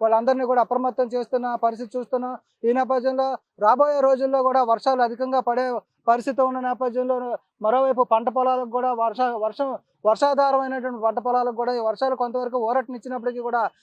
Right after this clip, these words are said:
ఆ, జనజీవన స్రవంతి అయితే, ఆ, ఇబ్బంది పడే పరిస్థితి కనిపిస్తుంది. చిరు వ్యాపారులు, అదేవిధంగా దినసరి కూలీలు, వ్యవసాయ కూలీలకు కూడా ఈ వర్షాలు అయితే ఇబ్బందిని కలిగిస్తున్నాయి.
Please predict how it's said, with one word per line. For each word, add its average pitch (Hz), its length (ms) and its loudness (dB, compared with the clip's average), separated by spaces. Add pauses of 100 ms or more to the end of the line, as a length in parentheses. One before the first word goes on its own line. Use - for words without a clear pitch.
(160)
ఆ, 226 100 6
జనజీవన 262 600 0
స్రవంతి 247 420 -2
అయితే, 247 340 -2 (280)
ఆ, 220 60 4
ఇబ్బంది 262 340 2
పడే 262 240 2
పరిస్థితి 233 360 -4
కనిపిస్తుంది. 247 580 -2
చిరు 233 300 -4
వ్యాపారులు, 240 640 -4 (260)
అదేవిధంగా 240 680 2 (220)
దినసరి 262 340 2
కూలీలు, 262 380 2
వ్యవసాయ 240 400 0
కూలీలకు 240 380 0
కూడా 240 340 2 (220)
ఈ 214 60 2
వర్షాలు 214 400 2
అయితే 240 240 0
ఇబ్బందిని 247 340 -2
కలిగిస్తున్నాయి. 240 720 -2